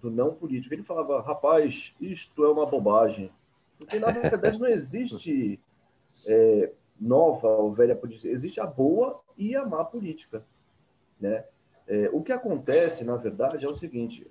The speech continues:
o, o, os marqueteiros, e aí eu vou colocar não como reserva de mercado, mas toda a equipe que cuida dessa questão de comunicação, é, eles olham, às vezes, de uma forma muito rasa.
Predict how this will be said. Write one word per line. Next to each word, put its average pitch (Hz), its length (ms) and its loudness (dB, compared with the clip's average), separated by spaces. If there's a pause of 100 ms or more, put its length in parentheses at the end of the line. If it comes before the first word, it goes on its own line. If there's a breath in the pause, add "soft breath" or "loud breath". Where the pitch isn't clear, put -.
(120)
o, - 60 -10
o, 120 1160 -6
os 170 180 -8
marqueteiros, 147 920 -4 (680)
e 113 100 0
aí 120 220 4
eu 127 100 0
vou 123 160 -8
colocar 117 500 -2
não 143 540 -2
como 123 240 -6
reserva 117 340 0
de 113 80 -8
mercado, 113 460 -4
mas 110 340 -4
toda 202 280 0
a - 20 -4
equipe 135 420 -8
que - 200 -20
cuida 147 520 -4 (460)
dessa 123 240 0
questão 113 420 -8
de 110 160 -8
comunicação, 117 920 -8 (520)
é, 98 400 2
eles 127 280 -2
olham, 139 260 4
às 113 140 -2
vezes, 131 180 -6
de 127 60 -6
uma 127 120 -4
forma 135 220 -2
muito 151 240 -6
rasa. 113 560 -2